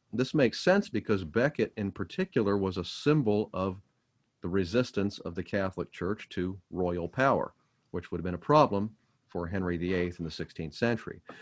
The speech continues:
So he ordered the shrine of Thomas Becket to be destroyed. It was. They incinerated the bones or the relics of Thomas,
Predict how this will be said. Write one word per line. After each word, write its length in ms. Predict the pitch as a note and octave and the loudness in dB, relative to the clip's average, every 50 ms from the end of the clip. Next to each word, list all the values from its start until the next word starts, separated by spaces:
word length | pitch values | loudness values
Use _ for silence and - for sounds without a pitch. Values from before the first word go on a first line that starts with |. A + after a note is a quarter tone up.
| - - - - | -20 -20 -18 -2
So 280 | - - B2+ A2+ G#2+ | 4 6 6 8 6
he 180 | G2+ A2+ A2 A2 | 6 4 2 4
ordered 420 | - B2 B2+ C#3 C#3+ D3 C#3+ B2+ | 4 6 6 6 6 6 4 4
the 80 | G#2+ G#2+ | 4 0
shrine 380 | - - - B2 A#2 A#2+ B2+ B2 | -2 -2 -2 0 0 2 2 0
of 100 | A#2 - | 0 0
Thomas 340 | - A#2+ A#2 A#2 A#2 A2+ | 0 0 0 0 0 -2
Becket 340 | - - A2 A2 - D3+ - | 0 0 0 0 0 -2 -4
to 60 | - | -4
be 120 | F2 F#2 F#2+ | -4 -4 -4
destroyed. 640 | D#2 E2 - - - - G#2+ A2+ A2+ A#2+ B2+ B2+ A2+ | -4 -6 -8 -10 -6 0 2 4 6 6 6 6 4
It 160 | F#2+ - - | 2 0 -2
was. 720 | E2+ F2+ G#2 A2 A2+ A#2+ B2 B2+ B2+ B2 A#2+ - - - - - | -2 0 2 4 4 6 4 4 4 2 -2 -6 -14 -16 -14 -8
They 160 | - G2 F#2 | -4 -2 -2
incinerated 840 | F#2 F2+ F2 - - - - B2+ C3+ C#3 C#3 C3 B2+ B2+ A#2+ B2 A2+ F#2+ | -2 -2 -4 -4 -4 -2 0 2 4 4 4 4 4 4 2 2 0 -2
the 80 | F#2 | -2
bones 520 | D#2+ D#2+ F#2 F#2+ G#2+ A2+ B2 C3+ C#3+ C3 A2+ | -2 0 0 2 2 2 2 2 0 0 -2
or 60 | F#2 | -2
the 100 | E2 E2+ | -2 -2
relics 480 | D2+ E2 F2+ F#2+ G#2+ B2 B2+ B2 - | 0 0 0 2 2 0 0 -2 -4
of 100 | B2+ G#2+ | -6 -6
Thomas, 540 | - - B2 A2+ A2+ A#2 B2 B2 B2+ - - | -4 -2 0 0 2 2 0 0 -2 -6 -12